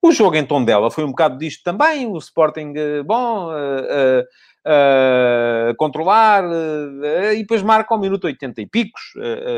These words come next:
eh, no, no golo do Tiago Tomás. É verdade que o golo se vai adivinhando e para o Sporting até é melhor, eh, eh, marcar quanto mais tarde melhor, porque é menos tempo depois para tentar gerir, porque há alturas em que o adversário chega ao empate. O Santa Clara, por exemplo, em Alvalade chegou ao empate.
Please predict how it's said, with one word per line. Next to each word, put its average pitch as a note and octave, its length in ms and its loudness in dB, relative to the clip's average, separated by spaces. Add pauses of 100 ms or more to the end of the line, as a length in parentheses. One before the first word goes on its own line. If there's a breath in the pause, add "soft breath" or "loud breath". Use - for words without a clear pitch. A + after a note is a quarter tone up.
(220)
eh, A2+ 40 -12
no, A#2+ 320 -8
no C3 160 -6
golo B2+ 260 0
do B2 120 -4
Tiago B2 280 -2
Tomás. G#2+ 260 -4
É C#3 60 0
verdade D#3 300 0
que F3+ 220 2 (600)
o D#3+ 60 -4
golo E3+ 180 4
se - 120 -6
vai E3 160 6
adivinhando F#3+ 520 0 (280 loud breath)
e B3 80 -2
para B3 100 -2
o A3+ 60 0
Sporting A#3+ 320 0
até B3 180 2
é A3 40 4
melhor, F#3+ 440 4 (260 loud breath)
eh, F#3 360 4
eh, - 20 2
marcar F3+ 380 2
quanto F3 180 -4
mais F3 180 0
tarde E3+ 240 0
melhor, F#3+ 280 2
porque C3+ 240 -8
é C3+ 180 -2
menos C3 300 -4
tempo C3+ 180 -6
depois C3 340 -6
para B2+ 200 0
tentar B2 360 0
gerir, A#2+ 360 -4
porque G#3+ 160 -8
há A#3+ 60 2
alturas A3 340 -2
em G#3+ 40 -4
que G#3 80 -6
o A3+ 60 0
adversário G#3+ 380 -4
chega B3 180 -4
ao B3 60 0
empate. C4 340 -2
O C3+ 60 -8
Santa - 260 -8
Clara, A#2+ 240 0
por D3 160 -12
exemplo, D#3 380 -6
em - 20 -6
Alvalade E3+ 420 0
chegou C4 200 -4
ao C4+ 60 0
empate. C#4+ 380 -2